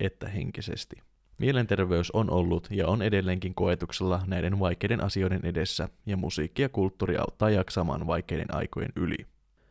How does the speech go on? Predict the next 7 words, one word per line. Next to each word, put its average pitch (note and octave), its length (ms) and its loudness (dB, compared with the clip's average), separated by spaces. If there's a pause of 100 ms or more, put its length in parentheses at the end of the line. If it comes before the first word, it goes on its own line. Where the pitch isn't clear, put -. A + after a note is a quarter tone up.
(320)
Haluamme B2 420 4
tarjota G#2 400 6
mahdollisuuden F#2 640 4
unohtaa F#2+ 500 2
harma G2+ 400 4
arki F#2+ 260 -2
hetkeksi - 480 -4